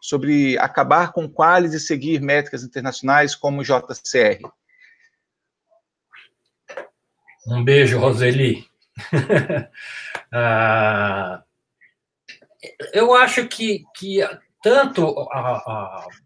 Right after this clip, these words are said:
Speaker 2: sistema Qualis, capes, quanto essas métricas, ah, é, é, é um sistema, assim, que ele vai,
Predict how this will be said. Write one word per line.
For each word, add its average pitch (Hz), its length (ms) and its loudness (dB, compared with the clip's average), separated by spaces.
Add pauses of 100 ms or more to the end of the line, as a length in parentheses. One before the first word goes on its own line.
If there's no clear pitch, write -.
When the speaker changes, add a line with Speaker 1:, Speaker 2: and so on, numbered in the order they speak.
(100)
Speaker 2:
sistema 160 800 0 (180)
Qualis, 139 480 0
capes, - 1080 -6
quanto 151 520 0
essas 113 460 -2
métricas, 107 1000 -8 (520)
ah, 117 720 -2 (220)
é, 151 320 -8
é, 175 220 -4
é 202 40 4
um 240 100 0
sistema, 196 480 2
assim, 208 220 0
que 220 120 -2
ele 170 320 -2
vai, 185 460 2